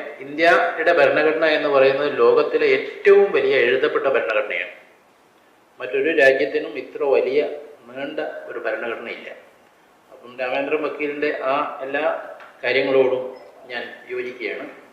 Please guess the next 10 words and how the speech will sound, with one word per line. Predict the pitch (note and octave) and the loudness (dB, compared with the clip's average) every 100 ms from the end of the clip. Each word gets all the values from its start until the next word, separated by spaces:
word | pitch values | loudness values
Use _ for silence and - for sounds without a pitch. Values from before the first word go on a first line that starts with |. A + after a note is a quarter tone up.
| _ _ _ _ _ _ _ _ - - - | _ _ _ _ _ _ _ _ -20 -20 -14
പിന്നീട് | D#3+ F3+ F3+ C#3 - - - - - _ _ _ _ _ _ _ _ | -4 0 4 4 2 -6 -14 -20 -20 _ _ _ _ _ _ _ _
ഈ | D3+ D3+ D3 C#3 C#3 - | -6 -2 0 0 -2 -4
ഭരണഘടനയിലെ, | D3+ D#3+ F3+ F3+ F#3 F#3+ F#3 F#3+ - - - - - _ - | -2 0 2 4 4 4 2 2 -2 -6 -12 -18 -20 _ -4
ഏഹ്, | D3+ C#3+ - D3+ | 0 0 0 -2
ഈ | D3+ | -2
വെല്ലുവിളികൾ | D3 D3 F#3 F3+ D#3 C#3 A2 - - - - _ _ _ _ _ _ - | 0 4 4 6 4 4 2 -2 -10 -18 -20 _ _ _ _ _ _ -16
എന്നതാണ് | D3+ D#3 D3 C#3+ D3 - - | -4 2 2 2 -2 -6 -10
മറ്റൊരു | C#3 C3+ E3+ F3 - - | -8 -6 -4 -4 -4 -6
ഒരു | D3 D3 - - | -2 -2 -2 -6
സബ്ജക്റ്റ്. | - C#3 - C3 - | -2 -2 -2 -4 -6